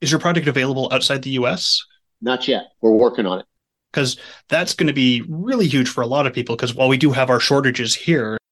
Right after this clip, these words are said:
Speaker 1: I get emails from people all the time being like, "Hey, my country, we can't even get A D H D medication."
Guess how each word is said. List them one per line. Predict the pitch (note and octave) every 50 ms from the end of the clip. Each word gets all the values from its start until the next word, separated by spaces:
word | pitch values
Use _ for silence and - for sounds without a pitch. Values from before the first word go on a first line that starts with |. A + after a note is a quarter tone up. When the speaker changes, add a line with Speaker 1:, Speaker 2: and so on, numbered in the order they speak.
| _ _ -
Speaker 1:
I | B2 B2+ B2
get | B2 A#2 A2 - -
emails | D3+ C#3+ C#3 B2+ B2 A#2+
from | - B2+
people | B2 B2+ B2 B2 A#2
all | A#2 A2+ A2+ A2+
the | A#2 A2+ -
time | - - D#3 C#3 B2+
being | B2+ A2+ A2+ A2
like, | A2 G#2+ G#2+ -
"Hey, | - F3 E3 C3+ G#2 - _
my | - B2 D#3+
country, | - D3+ C3+ - C#3+ B2+
we | B2 B2 A#2+
can't | - - B2 A#2+
even | A#2 A2+ G#2+ G#2 F#2+ -
get | - B2 B2+ - _ -
A | G#2 - C3
D | B2 G2+ F2+
H | G2 - -
D | -
medication." | G#2+ G#2 F#2 G2 - - - C#2 - - - E2+ F2+